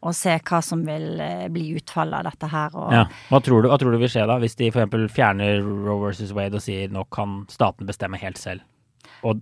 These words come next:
Speaker 2: veldig mange vil forby abort.
Speaker 1: Jeg tipper at, eh, det er veldig mange republikanere i Washington som er livredd for at det skal skje.
Speaker 2: Mm.
Speaker 1: For jeg tror at det er ingenting nesten som kan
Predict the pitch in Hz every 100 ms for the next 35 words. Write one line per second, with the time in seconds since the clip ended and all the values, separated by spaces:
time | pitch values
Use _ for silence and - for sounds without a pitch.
0 | - 131 120 110 104 98 98 - 107 95
1 | 92 - - - _ 247 240 220 254 262
2 | _ 185 156 - - 202 - - - -
3 | 190 185 180 180 196 196 196 185 185 202
4 | 214 170 170 185 175 - 180 196 190 175
5 | 170 165 - 170 175 - 175 175 170 175
6 | 185 175 175 165 160 165 - 160 - 160
7 | - - _ - 113 104 202 - 202 -
8 | 208 180 170 190 180 175 - 196 190 190
9 | 190 170 156 151 - - 143 - 156 -
10 | 170 160 147